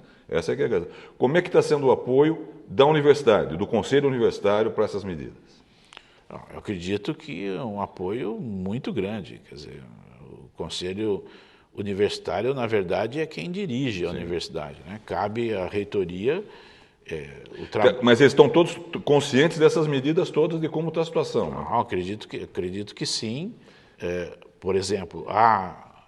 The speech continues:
Speaker 2: a, a resolução do contingenciamento foi, é, discutida com os diretores,
Speaker 1: Uhum.
Speaker 2: é, preliminarmente, é, pra verificar se tínhamos mecanismos, é, de minimização do,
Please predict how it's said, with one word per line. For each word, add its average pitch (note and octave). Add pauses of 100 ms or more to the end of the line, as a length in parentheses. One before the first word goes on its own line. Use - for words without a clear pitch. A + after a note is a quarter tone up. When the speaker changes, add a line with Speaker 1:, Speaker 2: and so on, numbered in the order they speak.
Speaker 2:
a, D#2
a -
resolução G2
do F#2
contingenciamento F#2
foi, F2+ (500)
é, E2+
discutida A2+
com F#2+
os E2+
diretores, F2
Speaker 1:
Uhum. C#2+ (120)
Speaker 2:
é, D#2 (160)
preliminarmente, F2+ (600)
é, D2+
pra F#2+ (280)
verificar G#2+
se - (380)
tínhamos A#2+
mecanismos, F#2+ (460)
é, D#2+
de G2
minimização G#2+
do, D#2+